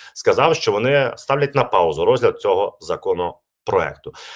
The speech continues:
Давайте розберемося. От ми знаємо, що Трамп ввів в Сполучених Штатах Америки спеціальне економічне становище,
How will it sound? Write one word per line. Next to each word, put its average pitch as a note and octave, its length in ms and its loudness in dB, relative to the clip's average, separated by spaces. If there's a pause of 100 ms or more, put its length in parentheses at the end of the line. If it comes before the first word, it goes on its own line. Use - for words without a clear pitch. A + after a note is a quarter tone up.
(160)
Давайте G3+ 240 6
розберемося. G#2 880 2
От A2+ 300 2
ми C3+ 100 2
знаємо, C#3+ 360 2
що G2+ 160 -4
Трамп D#3+ 340 -4
ввів B2 200 -4
в - 40 -8
Сполучених - 320 -6
Штатах A2 240 -4
Америки D3+ 360 -2
спеціальне - 400 -4
економічне F#2 460 -8
становище, D#2 600 -10